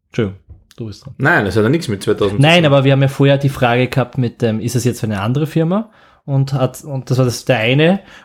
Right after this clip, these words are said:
Speaker 1: oder das andere wäre, dass im Jahr zweitausend ist. Und das Jahr zweitausend ist wurscht, aber das, das andere ist der Hinweis,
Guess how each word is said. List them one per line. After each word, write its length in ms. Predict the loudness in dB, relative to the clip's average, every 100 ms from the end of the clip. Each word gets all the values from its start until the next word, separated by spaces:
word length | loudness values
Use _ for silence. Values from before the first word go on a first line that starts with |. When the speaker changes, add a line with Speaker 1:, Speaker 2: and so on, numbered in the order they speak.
| _
Speaker 1:
oder 180 | -2 2
das 120 | 4
andere 300 | 2 2 2
wäre, 220 | 4 2
dass 220 | 2 0 0
im 100 | 2
Jahr 160 | 2
zweitausend 460 | 0 0 0 0 -4
ist. 180 | -6 -6
Und 60 |
das 140 | -2 -2
Jahr 280 | 0 0
zweitausend 420 | 0 0 2 2 2
ist 280 | -4 -8 0
wurscht, 400 | 0 0 -6 -2
aber 180 | 0
das, 460 | 0 -2 -4 -12 -10
das 160 | -4 0
andere 260 | 2 0
ist 100 | -2
der 60 | -2
Hinweis, 420 | -4 -6 -10 -14